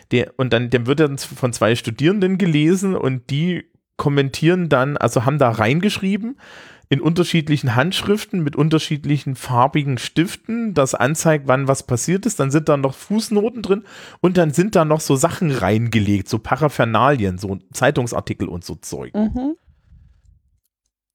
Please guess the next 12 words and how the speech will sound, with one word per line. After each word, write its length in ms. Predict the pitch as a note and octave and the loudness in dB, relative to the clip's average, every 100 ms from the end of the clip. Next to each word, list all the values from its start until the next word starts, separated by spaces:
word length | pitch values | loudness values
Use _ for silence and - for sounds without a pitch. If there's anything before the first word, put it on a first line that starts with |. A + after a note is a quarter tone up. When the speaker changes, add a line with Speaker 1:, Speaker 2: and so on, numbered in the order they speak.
| - | -6
Speaker 1:
Und 160 | A#2+ | -2
ich 160 | B2+ - | 0 0
hab 160 | D3+ - | 0 0
halt 160 | D#3+ | 0
für 100 | - | 0
mich 220 | C#3 G#3+ | 0 -2
den 180 | - D#3 | -2 -4
Verdacht, 500 | - C3+ A#2 C3 - | 0 0 2 0 0
dass 160 | D3 - | -2 0
es 160 | D3 | 0
einfach 400 | - B2+ D3+ D#3+ | 2 0 0 -4
nur, 400 | D3+ D3+ D#3 D3+ | -2 0 0 0